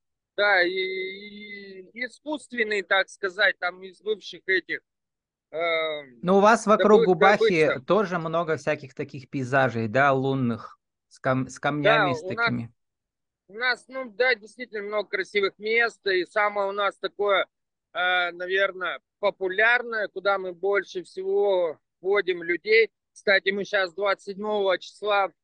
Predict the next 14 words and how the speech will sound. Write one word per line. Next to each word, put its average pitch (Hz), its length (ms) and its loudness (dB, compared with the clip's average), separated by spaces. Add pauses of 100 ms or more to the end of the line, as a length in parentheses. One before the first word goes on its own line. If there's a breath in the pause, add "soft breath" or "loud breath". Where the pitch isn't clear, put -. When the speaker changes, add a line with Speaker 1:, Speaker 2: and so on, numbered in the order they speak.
(360)
Speaker 1:
будем 208 420 -4
снимать 208 680 -2 (140)
фильм, 240 600 -2 (840)
а, 190 480 -2 (480)
за 208 140 -4
свой 214 360 0
счёт 233 360 -2 (580)
для 214 200 0
людей, 208 540 2
и 190 80 2
это 190 380 0 (260)
по 214 260 4
вершине 196 640 -2
Ослянки, 226 800 -4